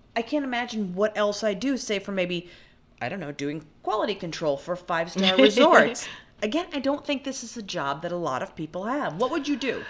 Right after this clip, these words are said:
Speaker 2: So if
Speaker 1: would
Speaker 2: I
Speaker 1: you
Speaker 2: could,
Speaker 1: do?
Speaker 2: if I could be anything in the world, I'd be a talk show host.
Speaker 1: Ah.
Speaker 2: I've always wanted to do that.
Speaker 1: So we're halfway there.
Speaker 2: We are.
Speaker 1: Now we just have to get paid.
Speaker 2: Always. I've
Speaker 1: Ding.
Speaker 2: always
Speaker 1: Or is that
Speaker 2: loved
Speaker 1: not a ding? No, that's a
Speaker 2: No, it's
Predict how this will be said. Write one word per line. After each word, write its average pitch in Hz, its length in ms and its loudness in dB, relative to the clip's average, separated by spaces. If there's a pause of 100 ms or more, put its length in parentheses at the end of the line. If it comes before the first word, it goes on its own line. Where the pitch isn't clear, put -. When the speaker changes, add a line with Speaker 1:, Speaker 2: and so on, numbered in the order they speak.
(140)
Speaker 2:
So 220 100 -6
if 220 80 4
Speaker 1:
would 254 80 6
Speaker 2:
I 233 60 8
Speaker 1:
you 262 40 2
Speaker 2:
could, 202 80 -2
Speaker 1:
do? 120 240 0
Speaker 2:
if 185 100 2
I 240 80 8
could 233 140 -4
be 202 140 -4
anything 208 400 4
in 180 80 -2
the 170 80 2
world, 160 240 2
I'd 143 80 2
be 139 80 -2
a 127 60 -2
talk - 220 -8
show - 140 -10
host. - 400 -12 (240)
Speaker 1:
Ah. 202 580 0
Speaker 2:
I've 202 220 6
always 262 600 10
wanted 196 340 6
to 196 80 -6
do 180 220 -4
that. 226 340 -2
Speaker 1:
So 302 140 4
we're 330 180 4
halfway 185 460 0
there. 294 420 -2
Speaker 2:
We 226 140 4
are. 233 260 0
Speaker 1:
Now 233 140 4
we 381 80 2
just 226 100 -6
have 165 120 -8
to - 40 -14
get - 140 -10
paid. 277 340 -8
Speaker 2:
Always. 208 640 8
I've 208 100 8
Speaker 1:
Ding. 196 100 6
Speaker 2:
always 226 380 10 (240)
Speaker 1:
Or 208 60 2
is 214 80 4
that 320 80 10
Speaker 2:
loved 339 140 4
Speaker 1:
not 220 60 2
a 170 40 -6
ding? 151 160 2
No, 214 100 2
that's 302 160 0
a - 80 6
Speaker 2:
No, 403 80 6
it's 440 40 6